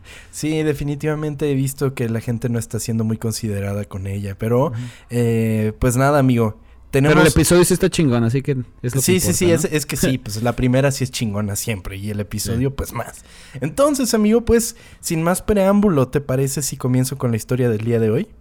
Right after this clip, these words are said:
Speaker 2: Claro, amigo, nada más, este, quiero mandar un saludo que me pidieron a el área de calidad del Hospital San Juan de Dios.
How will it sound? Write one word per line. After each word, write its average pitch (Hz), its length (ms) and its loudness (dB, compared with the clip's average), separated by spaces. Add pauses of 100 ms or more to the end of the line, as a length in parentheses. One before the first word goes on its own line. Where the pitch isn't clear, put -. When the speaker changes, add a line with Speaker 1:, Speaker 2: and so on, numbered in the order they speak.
(100)
Speaker 2:
Claro, 180 240 4
amigo, 196 240 4
nada 170 180 2
más, 190 140 -2
este, 208 720 -2
quiero 170 200 0
mandar 170 380 0
un 196 140 0
saludo 202 580 0
que 165 100 -8
me 147 120 -6
pidieron 190 560 -6
a 202 340 0 (480)
el 147 300 2
área 196 260 4
de 175 140 4
calidad 147 400 4
del 175 160 2
Hospital 151 680 -2
San 151 160 0
Juan 151 240 0
de 156 100 2
Dios. 160 520 -4